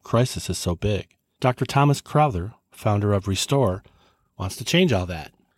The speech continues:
He built a free online platform for the restoration movement. Think of Restore like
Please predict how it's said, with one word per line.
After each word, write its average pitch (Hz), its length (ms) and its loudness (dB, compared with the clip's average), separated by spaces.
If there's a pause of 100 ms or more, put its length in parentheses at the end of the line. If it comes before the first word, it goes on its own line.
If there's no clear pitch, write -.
(200)
He 151 100 -4
built 151 220 2
a - 20 -4
free 175 300 0
online 135 440 4
platform 90 600 -2
for - 120 -18
the 95 120 -6
restoration 123 580 0
movement. 78 360 -8 (180)
Think 175 180 -2
of 139 160 0
Restore 123 480 2
like 104 300 -2